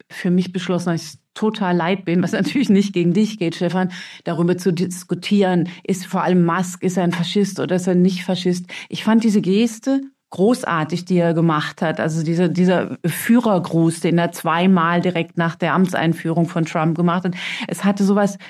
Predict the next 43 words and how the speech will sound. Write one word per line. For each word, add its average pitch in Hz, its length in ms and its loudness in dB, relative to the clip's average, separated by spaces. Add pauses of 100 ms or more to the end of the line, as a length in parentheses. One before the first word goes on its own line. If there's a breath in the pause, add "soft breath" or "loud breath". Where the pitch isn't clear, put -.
(120)
wirklich 196 400 0
Befreiendes, 240 1040 2
weil 185 220 0 (260 loud breath)
ja, 196 400 0
ich - 220 -12
bin 220 180 4
ein 196 200 0
Faschist, 214 720 -4
guckt's - 380 -8
an. 220 360 0 (200 loud breath)
Äh, 196 140 -4 (120)
damit 247 300 2
muss 247 140 2
ich - 60 -4
mich 247 120 4
jetzt 226 180 0
nicht 214 140 6
mehr 190 140 2
auseinandersetzen. 156 1000 -2 (260 loud breath)
Was 185 480 -6 (160)
wiederum 175 520 0 (180)
Trump 247 400 0
in 196 120 0
seiner 180 300 0
Regierung 190 600 2
macht, 139 440 -6 (240 loud breath)
also 175 220 -2
das, 220 180 -2
was 220 160 -2
wir 220 80 0
gerade 220 320 -2
beide, 208 380 0
Bernd 208 260 0
und 202 140 -4
ich, 196 160 -6
beschrieben 202 480 0
haben, 170 180 -2
zusammen 196 500 2
mit 196 240 0
einfach 190 280 -2
diesem 196 320 0
Programm 196 500 2
des, 196 240 -2